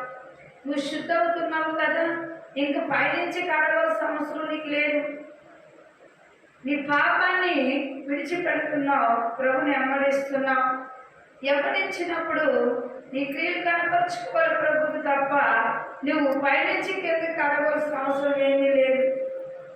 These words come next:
అందుకే యేసు ప్రభు ఉపమానమైన బోధ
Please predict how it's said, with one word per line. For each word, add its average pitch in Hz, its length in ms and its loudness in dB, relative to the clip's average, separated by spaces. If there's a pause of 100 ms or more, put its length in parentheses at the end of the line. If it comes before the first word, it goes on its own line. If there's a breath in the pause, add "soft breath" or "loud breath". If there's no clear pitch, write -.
(260)
అందుకే 277 420 2
యేసు 269 320 2
ప్రభు 269 220 4
ఉపమానమైన 311 840 2
బోధ 269 580 2